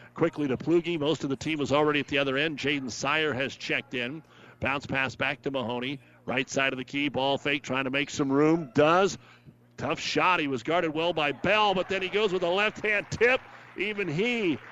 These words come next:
with a little bit of a smile as he's able to get his fifth point of the quarter and his eighteenth of the ball game.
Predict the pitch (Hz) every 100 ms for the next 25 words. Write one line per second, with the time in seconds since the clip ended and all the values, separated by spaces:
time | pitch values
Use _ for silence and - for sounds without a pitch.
0 | - - 131 160 170 180 180 175 160 143
1 | - 175 170 147 127 107 - - - 123
2 | 156 156 170 160 151 143 156 - - -
3 | 135 131 - 185 - 160 175 151 143 165
4 | 170 147 143 139 127 - 165 - - 170
5 | 151 - - 151 143 135 143 156 156 127
6 | 107 110